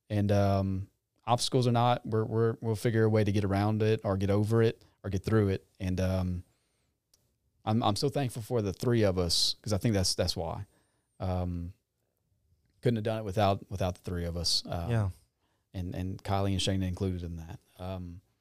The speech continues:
Speaker 2: It doesn't even feel like it's been that long. It feels
Speaker 1: It
Speaker 2: like
Speaker 1: doesn't.
Speaker 2: your company is brand, it's, well, it's still two years. You
Speaker 1: Yep.
Speaker 2: just made two years
Speaker 1: Right.
Speaker 2: yesterday, right?
Speaker 1: Yes, sir.
Speaker 2: <clears throat>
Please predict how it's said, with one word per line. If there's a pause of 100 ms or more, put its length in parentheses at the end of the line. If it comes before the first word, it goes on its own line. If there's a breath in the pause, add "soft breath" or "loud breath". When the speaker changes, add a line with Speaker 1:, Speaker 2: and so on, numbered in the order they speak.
(160)
Speaker 2:
It
doesn't
even
feel
like
it's
been
that
long.
It
feels
Speaker 1:
It
Speaker 2:
like
Speaker 1:
doesn't.
Speaker 2:
your
company
is
brand,
it's,
well,
it's
still
two
years. (280 soft breath)
You
Speaker 1:
Yep.
Speaker 2:
just
made
two
years
Speaker 1:
Right.
Speaker 2:
yesterday,
right?
Speaker 1:
Yes, (360)
sir.
Speaker 2:
<clears throat>